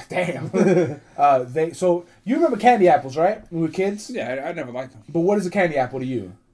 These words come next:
Speaker 3: It's an apple that's dipped in, like, a, a,
Speaker 2: Like candy?
Speaker 3: a,
Speaker 2: Like,
Speaker 3: a
Speaker 2: like
Speaker 3: candy?
Speaker 2: caramel?
Speaker 3: Yeah.
Speaker 1: What color? Red, right?
Speaker 3: Yeah, it's, they,
Speaker 2: No,
Speaker 3: no,
Speaker 2: it's
Speaker 3: well,
Speaker 2: just
Speaker 3: no.
Speaker 2: like red brown.
Speaker 3: No, they were the, the, the burning red ones, and then you dip some white stuff at the bottom, and it's
Speaker 2: Yeah, like
Speaker 3: flat,
Speaker 2: coconut,
Speaker 3: and that's
Speaker 1: right?
Speaker 3: when it sits on.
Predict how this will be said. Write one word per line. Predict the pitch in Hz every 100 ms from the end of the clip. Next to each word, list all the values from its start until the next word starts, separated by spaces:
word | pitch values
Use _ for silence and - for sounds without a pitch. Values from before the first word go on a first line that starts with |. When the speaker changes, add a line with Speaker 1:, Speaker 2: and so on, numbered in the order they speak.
| _
Speaker 3:
It's | - 120
an | 127
apple | 127 127 151
that's | 139 123
dipped | 143 131
in, | 143 131
like, | 127 120 113
a, | 113 110 110 107 113 -
a, | 120 110
Speaker 2:
Like | 113 110
candy? | 135 175
Speaker 3:
a, | 135
Speaker 2:
Like, | 127
Speaker 3:
a | 123
Speaker 2:
like | 120 120
Speaker 3:
candy? | 147 143 147 -
Speaker 2:
caramel? | 135 214
Speaker 3:
Yeah. | 196
Speaker 1:
What | 190
color? | - 175 120
Red, | 120 185 120
right? | 117 170
Speaker 3:
Yeah, | 302 131
it's, | 131 - _
they, | 165 180 180
Speaker 2:
No, | 247
Speaker 3:
no, | 214
Speaker 2:
it's | 208
Speaker 3:
well, | 220
Speaker 2:
just | 262
Speaker 3:
no. | 202
Speaker 2:
like |
red | 180 180
brown. | 147 175 143 120 120
Speaker 3:
No, | 185 160 - - -
they | 156
were | 175 160
the, | 107 147 156
the, | 143 156
the | 139 165
burning | 135 165 202 190
red | 175 160
ones, | 165 180 208 214 _ _ -
and | 147
then | 165
you | 170
dip | 147 165
some | 165 139
white | 139 180
stuff | 180 151
at |
the | 147
bottom, | 131 143 175 160
and |
it's | 131
Speaker 2:
Yeah, | 156
like | 151 139 156
Speaker 3:
flat, |
Speaker 2:
coconut, | 165 160 147
Speaker 3:
and | -
that's | 165
Speaker 1:
right? | 151
Speaker 3:
when | 160
it |
sits | - 156 156
on. | 151